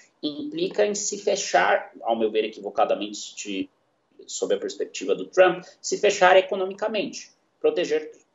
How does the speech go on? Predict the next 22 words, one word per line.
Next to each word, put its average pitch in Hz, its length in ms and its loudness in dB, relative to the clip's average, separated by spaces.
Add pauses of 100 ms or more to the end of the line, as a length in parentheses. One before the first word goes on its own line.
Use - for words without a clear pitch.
é, 135 540 8
postos 135 360 -6
de - 80 -18
trabalho. 160 500 -2 (260)
Então, 233 500 -6
o 240 460 -2
Trump 196 280 2
está - 260 -4
seguindo 175 460 -6
aí 170 320 -4
a 170 100 -10
cartilha. - 800 -2 (260)
E 180 100 4
ainda 185 280 4
que - 120 0
o 170 80 6
Eduardo 143 320 6
Bolsonaro 127 440 -6
estivesse 110 380 -6
lá 104 100 -6
como 104 180 -16
embaixador, 104 1040 0